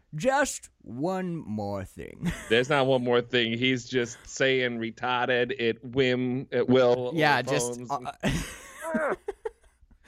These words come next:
Speaker 2: being cringy as fuck.
Speaker 1: I, the reas-, I think the reason he didn't ask s-, for one more thing is because this movie had one more thing
Speaker 2: Oh, man.
Speaker 1: one too many times.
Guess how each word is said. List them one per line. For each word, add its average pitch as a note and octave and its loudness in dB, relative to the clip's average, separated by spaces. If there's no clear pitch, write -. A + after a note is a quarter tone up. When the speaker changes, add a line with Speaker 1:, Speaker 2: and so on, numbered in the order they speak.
Speaker 2:
being E3 -2
cringy D#3 -2
as C3 -6
fuck. C3 -2
Speaker 1:
I, F3+ 4
the D#3+ 0
reas-, A3+ 0
I F#3+ 0
think B3+ -2
the A3 -2
reason F3+ 0
he E3 0
didn't D3 -4
ask D#3 -4
s-, - -8
for E3 -2
one D#3+ -2
more E3 -2
thing E3+ -4
is C3+ -6
because C#3+ -6
this D3+ -4
movie F3 -2
had D3 -2
one C3+ -4
more C3 -2
thing A#2+ -6
Speaker 2:
Oh, E2 -8
man. D2+ -4
Speaker 1:
one B2+ -6
too - -8
many G#2 -6
times. F#2 -8